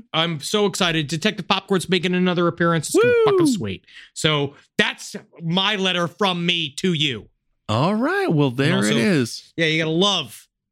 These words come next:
Speaker 1: every day knowing for a fact that you're your own country and
Speaker 2: Sure.
Speaker 1: you're your own dictator of your own little country. And so what's important, though, is to remember
Speaker 2: Ray
Speaker 1: is that,
Speaker 2: Stevens.
Speaker 1: like, you're Ray Stevens.
Speaker 2: Thank you.
Speaker 1: Ray Stevens. Thank you.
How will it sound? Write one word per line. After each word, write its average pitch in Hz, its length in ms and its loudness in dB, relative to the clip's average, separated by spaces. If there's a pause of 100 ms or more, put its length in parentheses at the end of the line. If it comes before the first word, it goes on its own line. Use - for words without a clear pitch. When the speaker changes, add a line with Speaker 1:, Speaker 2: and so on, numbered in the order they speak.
(600)
Speaker 1:
every 165 300 0
day 151 300 0
knowing 156 380 0
for 147 180 -2
a 131 40 -2
fact - 480 -2
that 123 240 0 (880)
you're 269 400 2
your 370 200 4
own 339 180 0
country 277 760 0 (480)
and 135 120 2
Speaker 2:
Sure. 160 80 4
Speaker 1:
you're 214 320 4
your 214 180 4
own 202 140 2
dictator 170 600 -2
of 147 100 -6
your 160 140 -2
own 165 140 2
little 156 220 0
country. 151 440 -2 (300)
And 170 160 -4
so 202 360 -2
what's 208 180 -6
important, 254 420 -4
though, 180 100 -2
is 165 100 -4
to 180 100 -4
remember 185 400 0 (180)
Speaker 2:
Ray 170 240 4
Speaker 1:
is 165 140 -2
that, 190 60 0
Speaker 2:
Stevens. 98 520 -2 (100)
Speaker 1:
like, 175 340 0
you're 202 280 0
Ray 202 300 0
Stevens. 135 680 -4
Speaker 2:
Thank 120 340 -2
you. 92 180 -6
Speaker 1:
Ray 185 320 2
Stevens. 120 560 -8
Thank 165 320 -2
you. 107 140 -14